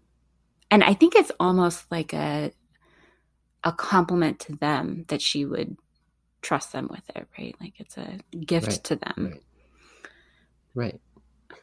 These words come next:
Speaker 1: So
Speaker 2: I, I guess my other question would be, because, um, significant others who do find out always worry, or at least there's the perception that they worry how other people will perceive them. It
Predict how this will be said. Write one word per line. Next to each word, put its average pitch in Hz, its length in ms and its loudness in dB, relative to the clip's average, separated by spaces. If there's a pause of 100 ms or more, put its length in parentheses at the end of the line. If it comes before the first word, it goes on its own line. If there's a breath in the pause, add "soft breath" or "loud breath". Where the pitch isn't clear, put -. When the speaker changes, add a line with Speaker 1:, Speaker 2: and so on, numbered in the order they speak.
(140)
Speaker 1:
So 160 480 0 (420)
Speaker 2:
I, 123 80 -6 (100)
I 135 100 8
guess 165 220 6
my 135 140 8
other 131 120 6 (160)
question 104 360 4
would 90 120 4
be, 92 140 6
because, 92 680 2 (520 soft breath)
um, 82 220 2
significant 139 580 8
others 110 240 6
who 107 80 4
do 95 180 4
find 101 280 4
out 71 340 4 (480 soft breath)
always 147 420 8
worry, 87 300 6
or 104 60 8
at 107 60 4
least - 340 4 (160)
there's 92 180 0
the - 80 -4
perception 85 840 2
that 92 240 2
they 101 120 8
worry 113 420 8
how 95 200 4
other 90 300 4
people 87 320 2
will 82 160 2
perceive - 640 -4
them. - 340 -6
It - 140 -2